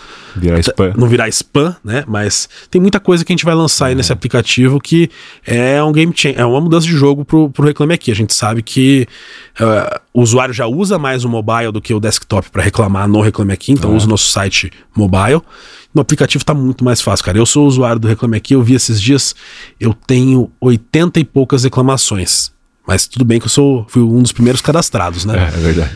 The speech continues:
Speaker 2: Então eu tenho, o Diego deve ter umas trezentas, meu sócio. Mas, cara, a experiência é outra, assim, quem, quem for reclamar agora no, no Reclame Aqui de alguma plataforma, eu sugiro baixar o
Speaker 1: Boa.
Speaker 2: aplicativo e usar, é muito mais fácil.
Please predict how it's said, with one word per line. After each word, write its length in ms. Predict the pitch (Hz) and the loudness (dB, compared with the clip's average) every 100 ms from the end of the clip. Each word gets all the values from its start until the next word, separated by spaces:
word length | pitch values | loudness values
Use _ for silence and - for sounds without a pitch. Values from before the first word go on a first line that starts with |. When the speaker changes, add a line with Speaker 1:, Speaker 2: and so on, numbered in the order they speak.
| - | -4
Speaker 2:
Então 200 | 113 117 | 0 2
eu 120 | 117 | 0
tenho, 460 | 110 131 127 104 - | 0 0 0 -4 -4
o 160 | 117 123 | 0 2
Diego 320 | 120 147 226 | 2 0 0
deve 120 | 226 | -2
ter 80 | 220 | 0
umas 120 | 214 | -2
trezentas, 500 | - 135 110 92 92 | -2 -2 -2 -4 -4
meu 140 | 104 101 | -2 -2
sócio. 380 | - 82 - - - - - | -2 -4 -6 -10 -20 -20 -2
Mas, 800 | 117 117 117 117 113 - - - - | 0 0 0 -2 -2 -4 -6 -6 -4
cara, 300 | 139 117 90 - - - | -4 -2 -6 -8 -16 -4
a 60 | 117 | -4
experiência 460 | - 135 135 - | 0 -2 0 0
é 20 | |
outra, 300 | 156 110 - | 0 -2 -4
assim, 140 | 98 101 | -6 -4
quem, 360 | 123 139 123 | 0 0 0
quem 180 | 107 135 | 0 -2
for 180 | - 151 | 0 2
reclamar 380 | 151 147 127 120 | 2 0 0 0
agora 320 | 113 117 110 | 0 0 0
no, 640 | 110 107 101 98 - 107 104 _ - | -2 -2 -4 -6 -8 -16 -18 _ -2
no 120 | 117 | 2
Reclame 280 | 113 113 101 | 2 2 -2
Aqui 140 | 104 | 0
de 80 | 110 | 0
alguma 180 | 110 117 | 2 2
plataforma, 420 | 113 110 - 120 | 0 -2 0 2
eu 20 | 127 | 2
sugiro 480 | 131 107 127 131 - - - - | 2 4 2 2 -4 -20 -20 -4
baixar 260 | 120 110 127 | -2 0 0
o 20 | |
Speaker 1:
Boa. 60 | 123 | -2
Speaker 2:
aplicativo 400 | - 117 - 123 | -2 -2 -2 2
e 20 | |
usar, 320 | 139 98 120 135 | 2 2 -2 0
é 40 | |
muito 360 | 127 123 127 123 | 0 4 2 2
mais 160 | 123 - | -2 -2
fácil. 340 | 92 - - | -4 -6 -8